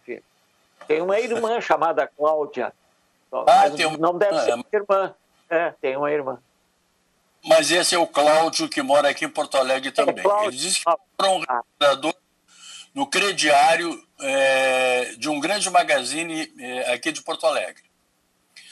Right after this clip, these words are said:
Speaker 2: Paguei
Speaker 1: É.
Speaker 2: as duas primeiras prestações do mês seguinte, fui despedido do emprego. O refrigerador serve para guardar uma medicação que minha filha de onze anos utiliza.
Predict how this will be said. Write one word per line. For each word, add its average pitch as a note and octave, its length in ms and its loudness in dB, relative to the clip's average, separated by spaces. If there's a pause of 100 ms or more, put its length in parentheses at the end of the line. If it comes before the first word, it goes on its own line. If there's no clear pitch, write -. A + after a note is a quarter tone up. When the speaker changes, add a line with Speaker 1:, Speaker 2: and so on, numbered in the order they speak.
(340)
Speaker 2:
Paguei E3 280 2
Speaker 1:
É. G3+ 40 0
Speaker 2:
as E3+ 120 -2
duas F#3 220 -6
primeiras D#3+ 360 -4
prestações D3 600 -4
do C#3 80 -12
mês D3 180 -4
seguinte, F3 500 -6
fui F#3 160 -8
despedido E3 640 -6
do D3+ 100 -12
emprego. D3 600 -6 (1000)
O C3 100 -8
refrigerador D#3 1040 -2
serve D3+ 480 0
para D3 220 2
guardar C3+ 480 2
uma D3 160 2
medicação B2+ 720 -4
que D3 140 -8
minha C#3+ 260 -4
filha D#3+ 260 -6
de A#2 160 -10
onze C#3+ 300 -4
anos D3+ 220 -4
utiliza. C#3+ 840 -8